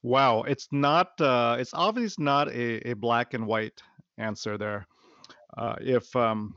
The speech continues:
it depends on, uh, on if, uh,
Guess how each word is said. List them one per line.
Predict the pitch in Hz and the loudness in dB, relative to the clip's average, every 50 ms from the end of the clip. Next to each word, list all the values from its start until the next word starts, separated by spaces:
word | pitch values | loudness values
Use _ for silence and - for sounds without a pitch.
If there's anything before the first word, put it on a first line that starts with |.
| - _ _ _ - | -18 _ _ _ -6
it | - 147 139 | -6 -2 0
depends | 139 143 - - 156 160 175 190 196 175 165 | 0 0 0 2 2 2 2 2 2 0 2
on, | 143 135 131 131 127 127 123 | 2 2 4 4 2 2 2
uh, | 120 120 120 113 113 113 110 107 107 113 - - - - - - _ _ _ 95 95 104 110 131 | 2 4 4 4 2 2 0 0 -2 -6 -8 -12 -18 -20 -20 -20 _ _ _ -20 -20 -14 -6 -4
on | 135 131 135 | 0 2 4
if, | 131 131 127 117 107 131 | 4 4 4 2 2 2
uh, | 131 123 117 113 113 | 2 4 4 4 2